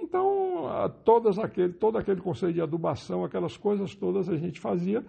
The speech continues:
e o resultado ap-, aparecia. Essas áreas todas foram aumentadas, essas áreas marginais, todo mundo plantou cacau nessas áreas marginais, solo raso, com muito alumínio, P H, corrigia e tudo. Mas quando veio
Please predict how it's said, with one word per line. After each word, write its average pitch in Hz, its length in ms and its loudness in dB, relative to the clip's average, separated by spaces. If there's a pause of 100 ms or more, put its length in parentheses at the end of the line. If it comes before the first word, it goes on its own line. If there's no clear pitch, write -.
(420)
e - 20 -4
o 208 60 4
resultado 190 460 2
ap-, - 180 -6
aparecia. - 800 -2 (520)
Essas 175 360 0
áreas 202 340 4
todas 220 580 4
foram 180 360 -2
aumentadas, 170 680 -2
essas 170 360 -4
áreas 170 260 -2
marginais, 175 840 0
todo 233 280 0
mundo 202 240 2
plantou 170 440 -2
cacau 156 640 -2 (420)
nessas 170 400 0
áreas 165 220 2
marginais, 156 600 0
solo 170 300 -2
raso, 165 840 2 (340)
com 185 120 -8
muito 180 180 -4
alumínio, 165 1040 -2 (400)
P 180 120 2
H, 175 400 4
corrigia 160 500 -2
e 196 60 -2
tudo. 151 280 -8
Mas 185 260 -4
quando 240 480 0
veio 151 600 2